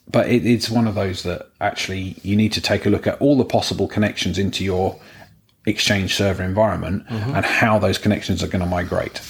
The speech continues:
Speaker 1: So it's, um, it's important to do your homework.
Speaker 2: It's back to the pre-planning.
Speaker 1: Back to the pre-planning.
Speaker 2: Absolutely. So as a business, we've undertaken some small ones, but also some very large, uh, migrations, you know, including,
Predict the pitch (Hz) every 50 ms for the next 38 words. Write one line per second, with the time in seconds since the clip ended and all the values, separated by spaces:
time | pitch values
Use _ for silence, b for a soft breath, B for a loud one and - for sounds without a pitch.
0 | - - - - 76 76 73 - - - - - - 95 98 101 - - - -
1 | - 95 - - 85 - - 87 80 87 82 80 - 78 76 80 - - - -
2 | - - - - - - - - - 101 98 - 107 90 85 - 101 82 85 78
3 | - - - - - - - - - 82 - - 78 - - 85 - - - -
4 | - - 85 87 - - - - B B B B B B B B B B - -
5 | 127 110 - - - _ _ _ _ _ _ - 131 120 113 - 123 113 107 107
6 | 104 101 - - - 117 113 110 104 101 98 95 - 107 101 98 - - 95 92
7 | 90 - - _ _ _ _ _ _ _ - - - - 107 90 - 123 123 127
8 | 143 185 202 - - _ _ _ - - 113 113 107 - 110 101 - - 113 101
9 | 98 92 - - - 98 101 101 120 127 127 117 110 107 107 107 107 101 98 92
10 | 90 - - B B B B B B B B B _ - 98 95 92 - - 104
11 | 98 98 104 101 107 98 98 - - - 104 95 90 92 98 95 90 92 - -
12 | 104 101 - - 107 101 101 98 95 95 98 95 -